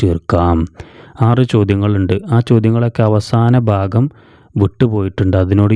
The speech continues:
യോജിക്കുന്ന ഉത്തരങ്ങൾ മുകളിൽ ബ്രാക്കറ്റിൽ കൊടുത്തിട്ടുണ്ട്, ഓപ്ഷൻസുകളായിട്ട് കൊടുത്തിട്ടുണ്ട്. ഓപ്ഷൻസുകൾ നമുക്കൊന്ന് വായിച്ചു നോക്കാം. ത്വാവിലാത്തിൻ, ഇസ്നാ അശറ ഷഹ്റൻ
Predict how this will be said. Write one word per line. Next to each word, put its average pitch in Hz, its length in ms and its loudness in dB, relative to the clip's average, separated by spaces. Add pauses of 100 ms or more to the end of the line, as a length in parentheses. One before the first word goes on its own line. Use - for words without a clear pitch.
യോജിക്കുന്ന 98 640 0
ഉത്തരങ്ങൾ 95 580 -2 (340)
മുകളിൽ 104 320 0 (120)
ബ്രാക്കറ്റിൽ 107 520 -2
കൊടുത്തിട്ടുണ്ട്, 95 560 -2 (180)
ഓപ്ഷൻസുകളായിട്ട് 101 840 -2
കൊടുത്തിട്ടുണ്ട്. 90 520 -2 (640)
ഓപ്ഷൻസുകൾ 123 460 0
നമുക്കൊന്ന് 113 420 0
വായിച്ചു 92 320 -2
നോക്കാം. 101 380 0 (600)
ത്വാവിലാത്തിൻ, 98 1080 -2 (720)
ഇസ്നാ 120 440 2 (280)
അശറ 107 380 0 (100)
ഷഹ്റൻ 90 460 -2